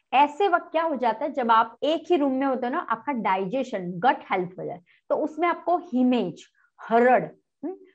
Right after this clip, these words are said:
तो दो हरड़ भी डाल देनी उसके अंदर, एक हरड़ एक के लिए। तो हरड़ को रात को कूट लो, ग-, गिलोय को कूटो, हरड़ को कूटो, और उसके अंदर फिर सुबह आप रात को ही सोक कर दो, ये सारी आइटम रात को सोक कर लो।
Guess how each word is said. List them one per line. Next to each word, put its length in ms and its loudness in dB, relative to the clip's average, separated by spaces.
तो 80 -2
दो 320 4
हरड़ 360 2
भी 120 -2
डाल 240 -2
देनी 280 -8
उसके 280 -14
अंदर, 260 -10
एक 280 2
हरड़ 240 2
एक 220 2
के 100 -4
लिए। 200 -10
तो 80 2
हरड़ 240 2
को 240 2
रात 340 2
को 100 4
कूट 400 -4
लो, 320 2
ग-, 440 2
गिलोय 260 6
को 160 -2
कूटो, 640 0
हरड़ 260 2
को 180 -4
कूटो, 500 -2
और 120 4
उसके 380 -4
अंदर 280 0
फिर 180 -8
सुबह 480 -4
आप 340 -10
रात 300 0
को 80 0
ही 160 -2
सोक 340 -2
कर 100 0
दो, 80 -2
ये 140 0
सारी 420 -2
आइटम 300 0
रात 240 2
को 100 -2
सोक 340 -6
कर 100 -8
लो। 100 -8